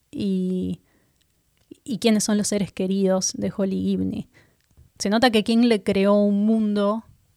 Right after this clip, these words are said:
que es propio, y ya en The Outsider habíamos dicho que la construcción de Holly es muy tridimensional.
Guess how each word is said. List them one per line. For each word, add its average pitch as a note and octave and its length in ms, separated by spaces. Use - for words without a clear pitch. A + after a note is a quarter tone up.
que F#3+ 100
es E3+ 120
propio, G#3+ 680
y G#3 120
ya B3 420
en G#3+ 180
The G#3 100
Outsider A3 680
habíamos G3 460
dicho G3+ 260
que G3 80
la F#3+ 140
construcción G#3 500
de G#3+ 140
Holly G#3+ 320
es F#3+ 180
muy G#3+ 220
tridimensional. F#3+ 720